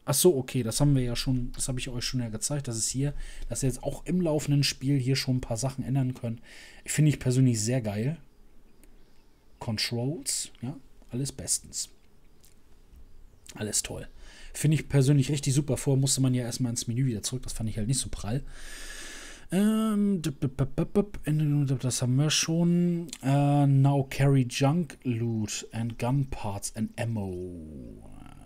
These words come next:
Corpses now carry junk, loot. Also ich denke mal, äh,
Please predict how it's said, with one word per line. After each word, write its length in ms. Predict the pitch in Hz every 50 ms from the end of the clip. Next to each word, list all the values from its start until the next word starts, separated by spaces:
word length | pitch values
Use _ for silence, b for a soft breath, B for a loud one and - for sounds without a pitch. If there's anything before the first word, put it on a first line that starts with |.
| - -
Corpses 600 | - - 131 139 135 - - - 139 131 - -
now 280 | 131 123 117 120 120 120
carry 360 | - - - 123 123 117 110 104
junk, 580 | 98 101 110 113 117 147 165 156 - - -
loot. 560 | 135 131 147 170 214 262 262 - - - - - - - - - - - - - - b b b b b b b b b b - -
Also 180 | - 120 113 123
ich 120 | 117 -
denke 300 | - 127 135 143 131 131
mal, 500 | 120 117 117 117 117 117 113 113 113 110
äh, 240 | 110 107 107 107